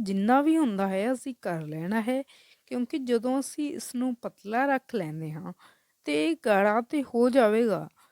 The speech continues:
but ਗਾੜਾ ਹੋਣ ਦੇ ਵਿੱਚ ਬਹੁਤ ਜ਼ਿਆਦਾ ਇਸ ਨੂੰ ਸਮਾਂ ਲੱਗ ਜਾਂਦਾ ਹੈ ਤੇ ਸਾਨੂੰ ਬਹੁਤ ਸਮਾਂ ਇਹ ਠੰਡਾ ਰੱਖਣਾ ਪੈਂਦਾ ਹੈ। ਜੇਕਰ ਅਸੀਂ ਚੁੱਲ੍ਹੇ ਦੇ ਉੱਪਰ ਹੀ ਇਸ ਨੂੰ ਬਿਲਕੁਲ ਅਸੀਂ ਸੁਕਾ ਲੈਂਦੇ ਹਾਂ ਤੇ ਸਾਰਾ ਪਾਣੀ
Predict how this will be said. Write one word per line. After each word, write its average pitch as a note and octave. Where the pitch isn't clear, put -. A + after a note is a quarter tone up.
but A3
ਗਾੜਾ B3+
ਹੋਣ A#3+
ਦੇ C#4
ਵਿੱਚ C#4
ਬਹੁਤ A3
ਜ਼ਿਆਦਾ C#4
ਇਸ B3
ਨੂੰ C4+
ਸਮਾਂ F3
ਲੱਗ D#3+
ਜਾਂਦਾ F3
ਹੈ G#3
ਤੇ C4
ਸਾਨੂੰ C#4+
ਬਹੁਤ F#3
ਸਮਾਂ B3
ਇਹ B3
ਠੰਡਾ G3+
ਰੱਖਣਾ G#3+
ਪੈਂਦਾ D#3
ਹੈ। D#3
ਜੇਕਰ G#3
ਅਸੀਂ C#4
ਚੁੱਲ੍ਹੇ G3
ਦੇ C4+
ਉੱਪਰ C4
ਹੀ G3+
ਇਸ -
ਨੂੰ G3+
ਬਿਲਕੁਲ C4+
ਅਸੀਂ C#4
ਸੁਕਾ D#4
ਲੈਂਦੇ F3
ਹਾਂ A#3
ਤੇ C4+
ਸਾਰਾ G3
ਪਾਣੀ B3+